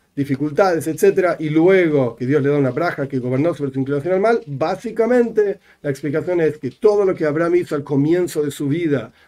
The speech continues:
fue en forma de lucha, fue en forma de subyugar, fue en forma de incluso transformarse, pero no llegar a transformar el mal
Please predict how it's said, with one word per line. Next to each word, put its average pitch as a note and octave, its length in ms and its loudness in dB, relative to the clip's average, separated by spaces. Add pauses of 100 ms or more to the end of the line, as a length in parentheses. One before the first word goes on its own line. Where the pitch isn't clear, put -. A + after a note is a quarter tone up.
fue D3 100 -2
en C3 80 0
forma C3+ 240 0
de D#3 120 2
lucha, D#3 380 -2
fue C#3 120 -6
en C3 80 -6
forma C3 240 -2
de C3+ 320 0 (280)
subyugar, D#3+ 880 -2
fue C3+ 140 -2
en C3 100 -2
forma D3 300 0
de C#3 100 0
incluso F3 340 -6
transformarse, E3+ 800 0
pero D3+ 260 0
no F#3+ 420 0 (140)
llegar D#3 200 -2
a D#3+ 80 -4
transformar D3 440 -4
el C#3+ 100 2
mal E3 460 2